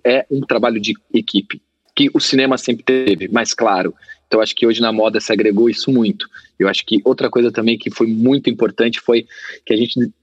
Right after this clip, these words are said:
a moda deixou de ser uma, algo exclusivo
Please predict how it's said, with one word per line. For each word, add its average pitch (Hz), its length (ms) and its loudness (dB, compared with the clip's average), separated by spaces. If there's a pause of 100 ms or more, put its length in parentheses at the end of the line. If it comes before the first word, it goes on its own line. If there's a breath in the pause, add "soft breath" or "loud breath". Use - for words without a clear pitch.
(320)
a 107 100 0
moda 135 400 4
deixou 131 340 2
de 156 80 -2
ser - 220 0
uma, 139 400 2
algo 117 460 0
exclusivo 135 800 0